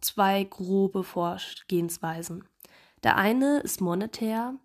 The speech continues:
das heißt, es wird versucht, die Ausgaben für Betroffene möglichst zu senken. Das könnte zum Beispiel durch Sozialtickets sein. Das heißt, ähm, Menschen müssen weniger zahlen. Ich persönlich würde sogar noch einen Schritt weiter gehen und sagen, hey,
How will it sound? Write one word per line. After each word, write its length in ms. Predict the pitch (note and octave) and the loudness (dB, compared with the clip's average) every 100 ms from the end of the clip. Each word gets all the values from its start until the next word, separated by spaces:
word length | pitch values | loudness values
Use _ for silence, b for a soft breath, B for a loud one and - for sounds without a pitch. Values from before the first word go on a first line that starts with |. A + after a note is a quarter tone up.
| _ b b b | _ b b b
das 200 | G3+ G3 | -8 -4
heißt, 520 | G3+ G3 G3 G3+ - | 0 0 0 -2 -4
es 120 | - - | -4 0
wird 160 | G#3 | 0
versucht, 520 | - F#3+ G#3+ A3+ - | 0 0 0 0 -4
die 120 | - - | -2 2
Ausgaben 560 | G#3+ - G#3+ G3+ G3+ | 2 2 0 2 0
für 120 | G3 F#3+ | -4 -6
Betroffene 560 | - A3+ A3 A3 G#3 | -2 -2 0 0 0
möglichst 460 | G#3 G3+ G3 G3 - | 2 2 0 -8 -8
zu 120 | G#3 | -4
senken. 680 | G#3 A3+ A3+ A3 G#3+ G#3+ b b b b b | -2 -2 -2 -4 -4 -6 b b b b b
Das 140 | - | -4
könnte 260 | A3 G3+ G3 | 0 0 -2
zum 140 | G3+ | -2
Beispiel 360 | G3 G3 - F#3 | 0 -2 -4 -4
durch 200 | F3+ - | -4 -6
Sozialtickets 960 | - - C4 B3+ B3+ A#3 - - - | -4 4 6 6 2 -6 -6 -8 -8
sein. 520 | G3 G3 G3 F#3+ G3+ b b b b b b _ | -4 -4 -4 -6 -6 b b b b b b _
Das 340 | F#3+ F3+ - - | -2 -2 -4 -2
heißt, 640 | F#3+ F#3 F#3 F#3 - - | 0 2 0 -2 -6 0
ähm, 420 | F#3 F3 F3 E3+ - | 2 2 0 -4 -2
Menschen 320 | G3 F#3+ - | -2 -2 -4
müssen 220 | F#3+ F#3+ | -4 0
weniger 340 | F#3+ F#3 F#3 F#3+ | 2 2 -2 -4
zahlen. 600 | - F#3 F#3 F#3 G3+ G3+ _ _ _ _ _ _ _ - | -2 0 0 -2 -4 -8 _ _ _ _ _ _ _ 2
Ich 140 | A3 | 2
persönlich 460 | - G3 G3+ G3+ G3 | 4 4 6 4 2
würde 120 | G#3 | -2
sogar 180 | A3 F3+ | -2 -4
noch 100 | F3+ | -6
einen 80 | F#3 | -10
Schritt 180 | - | 4
weiter 300 | A#3 A#3 A3+ | 8 8 6
gehen 280 | G3 G3 G3 | -2 0 0
und 120 | F#3+ | -2
sagen, 240 | F#3 F3 F3+ | -2 -4 -2
hey, 260 | B3 A#3 | 0 0